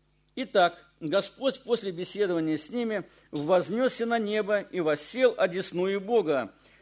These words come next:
А они пошли, проповедовали везде, при Господнем содействии и подкреплении слова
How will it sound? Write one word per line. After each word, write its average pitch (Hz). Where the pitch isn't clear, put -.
А 190
они 185
пошли, 208
проповедовали 202
везде, 180
при 190
Господнем 214
содействии 180
и 175
подкреплении 170
слова 214